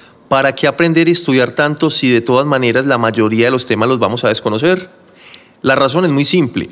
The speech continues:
Aprender es una función del cerebro. Si no la desempeñamos, queda algo incompleto en nosotros. También es cuestión de realización personal. Aprender es bueno para el alma.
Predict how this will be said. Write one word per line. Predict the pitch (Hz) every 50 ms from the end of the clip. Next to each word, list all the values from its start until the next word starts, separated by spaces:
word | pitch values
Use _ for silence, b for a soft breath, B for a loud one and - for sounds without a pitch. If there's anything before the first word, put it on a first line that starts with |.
| -
Aprender | - 123 127 - 151 139 131 135 143 165 180 175 175 -
es | 175 123 -
una | 151 160 156
función | 156 143 131 117 - 120 113
del | 123 139
cerebro. | 139 - 127 127 139 127 107 90 85 80 B B B B B B B B
Si | - - -
no | 135 143 151
la | 175
desempeñamos, | 185 180 175 165 151 151 156 147 156 170 185 185 190 190 185 -
queda | - - 139 131 131
algo | 139 143 143
incompleto | 151 151 - - 123 101 95 98 101 -
en | 120 120
nosotros. | 110 110 143 143 131 - - - - - - b b b b b b b b b b b _
También | - 151 151 147 160 170 190
es | 190 -
cuestión | - 208 190 - - 196 190 185
de | 190 185
realización | - 151 127 123 123 117 120 120 123 120
personal. | 117 151 151 135 127 131 139 113 95 - - -
Aprender | 120 - 135 123 117 113 120 131
es | 127 135
bueno | 143 151 156 156 156
para | 143 117 95
el | 98
alma. | 107 107 104 95 87 85 -